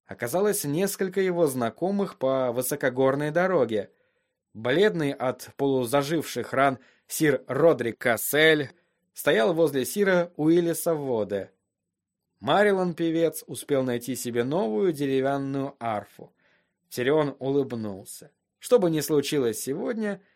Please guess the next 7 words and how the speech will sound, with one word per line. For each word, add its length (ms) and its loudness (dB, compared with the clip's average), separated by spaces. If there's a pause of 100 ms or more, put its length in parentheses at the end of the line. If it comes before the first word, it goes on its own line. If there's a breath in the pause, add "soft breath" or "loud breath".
(320 soft breath)
важно, 520 2
чтобы 260 -2
события 680 0
не 140 0
остались 640 0
в 120 -20
тайне. 540 -2